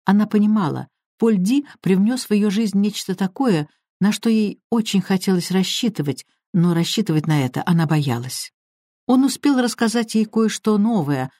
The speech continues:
о прошлом и оживить старые воспоминания, разрывавшие сердце. Пустое пространство в ее душе, там, где хранилось неведение о судьбе Халли,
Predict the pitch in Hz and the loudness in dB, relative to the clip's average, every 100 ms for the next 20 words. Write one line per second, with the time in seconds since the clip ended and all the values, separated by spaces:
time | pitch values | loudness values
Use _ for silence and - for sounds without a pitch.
0 | _ _ 151 147 180 202 - 170 165 - | _ _ -2 0 0 0 -2 -2 -4 -8
1 | _ - 175 156 175 214 - 196 185 175 | _ -2 0 2 0 -2 -2 0 0 0
2 | 175 - 175 175 190 240 147 127 123 _ | -2 -2 0 2 0 0 -2 -4 -8 _
3 | _ 156 156 160 160 151 - 160 - 151 | _ 0 2 0 0 -2 -2 -2 -2 -4
4 | 117 - - 135 - _ _ _ _ _ | -6 -10 -14 -14 -18 _ _ _ _ _
5 | _ 190 175 220 202 202 185 - 196 185 | _ -2 0 0 0 0 -2 0 0 0
6 | 185 165 165 170 165 170 - 214 196 _ | -2 -2 0 0 0 -2 -2 -4 -4 _
7 | _ _ - 196 180 151 160 156 156 175 | _ _ -2 0 2 0 0 2 2 2
8 | 156 - 156 175 175 156 147 - 160 151 | 0 0 0 2 0 0 -2 -2 -2 0
9 | 147 - 196 190 127 | -2 -2 0 0 0